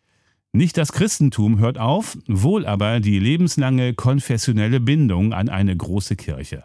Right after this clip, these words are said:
Man wechselt zwischen frommen und atheistischen, christlichen und andersreligiösen Phasen,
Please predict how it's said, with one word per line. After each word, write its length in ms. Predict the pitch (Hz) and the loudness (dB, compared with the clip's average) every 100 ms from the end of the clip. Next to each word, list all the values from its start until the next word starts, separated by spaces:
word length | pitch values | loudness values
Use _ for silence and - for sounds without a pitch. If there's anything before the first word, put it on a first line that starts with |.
| _ _ _ _ _ _ - | _ _ _ _ _ _ -2
Man 220 | 92 92 | 0 0
wechselt 400 | 92 - 139 123 | 0 0 -2 0
zwischen 380 | 131 127 101 87 | -4 0 0 0
frommen 400 | 127 160 156 123 | 0 2 2 2
und 160 | 95 | 0
atheistischen, 880 | 98 92 120 143 - 120 117 107 107 | -2 -4 -2 -2 -2 -2 0 0 -2
christlichen 760 | - 165 - 127 117 127 113 110 | -2 -2 0 -2 0 0 0 0
und 240 | 113 123 | 0 0
andersreligiösen 1000 | 113 120 90 - 90 87 78 82 80 82 | 2 2 2 -2 -2 -2 -2 -2 -2 -4
Phasen, 500 | - 80 78 95 143 | -4 -6 -4 -2 -2